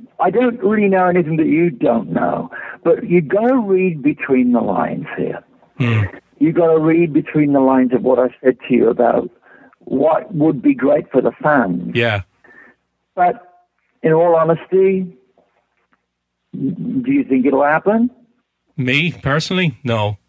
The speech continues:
Speaker 1: <laughs> I'm laughing because obviously that may be the, the real answer, but I, uh, uh, you know, uh, David and I want to,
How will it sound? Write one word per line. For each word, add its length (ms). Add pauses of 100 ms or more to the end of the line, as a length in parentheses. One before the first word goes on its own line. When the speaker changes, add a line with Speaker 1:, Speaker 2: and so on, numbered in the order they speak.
(640)
Speaker 1:
<laughs> 140
I'm 1120
laughing 520
because 360
obviously 960 (1300)
that 300
may 280
be 180
the, 160 (120)
the 260
real 300
answer, 480
but 400 (1600)
I, 540 (760)
uh, 120
uh, 340
you 140
know, 100 (240)
uh, 160
David 360
and 100
I 220
want 320
to, 440